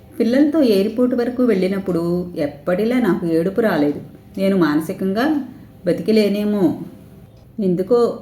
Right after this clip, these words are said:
నా ఫీలింగ్స్ పేపర్తో పంచుకోవాలి అని ఈ కథ మొదలుపెట్టాను. అయ్యో, ఎందుకో నా చేతిలో పెన్ను జారిపోతుంది. ఏదో చీకటి కమ్ముతున్నట్లు అనిపిస్తోంది,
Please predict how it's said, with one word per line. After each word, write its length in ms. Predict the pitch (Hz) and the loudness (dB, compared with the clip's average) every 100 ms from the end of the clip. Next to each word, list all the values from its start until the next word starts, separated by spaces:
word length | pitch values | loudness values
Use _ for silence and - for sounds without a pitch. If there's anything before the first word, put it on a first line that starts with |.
| - | -2
నా 120 | 170 | -2
ఫీలింగ్స్ 840 | 175 170 175 220 233 - - - | 0 0 2 0 -2 -10 -16 -4
పేపర్తో 480 | 185 147 - - 233 | -2 -2 -4 -4 -4
పంచుకోవాలి 840 | 233 214 196 - 202 196 196 202 202 | -2 -2 -4 -4 -2 0 0 0 0
అని 360 | 170 165 170 - - - - | 0 0 -2 -6 -14 -20 -8
ఈ 120 | 196 | -4
కథ 200 | 175 175 | -2 -2
మొదలుపెట్టాను. 800 | 180 220 196 196 196 - 160 135 - - - - | -2 0 -2 -2 -4 -2 -2 -2 -8 -18 -20 -10
అయ్యో, 440 | 196 226 240 240 247 - - - 190 | -2 2 2 0 -4 -12 -20 -10 -4
ఎందుకో 600 | 202 240 269 247 180 - | -2 2 4 4 2 -2
నా 100 | 185 | -2
చేతిలో 460 | 175 185 190 220 233 | -2 -2 -2 0 0
పెన్ను 400 | 220 185 202 214 | 0 -2 -2 -2
జారిపోతుంది. 840 | 185 175 190 220 214 180 143 - - - - - - - - - - | 0 0 -2 -4 -2 0 0 -2 -12 -20 -20 -20 -20 -20 -20 -20 -6
ఏదో 240 | 202 208 247 | -2 2 2
చీకటి 640 | 254 196 202 214 202 214 | 2 0 -2 -4 -4 -2
కమ్ముతున్నట్లు 600 | 214 190 196 226 247 247 | -2 -2 0 0 0 -2
అనిపిస్తోంది, 640 | 220 180 180 - 165 143 | -2 -2 -4 -2 0 0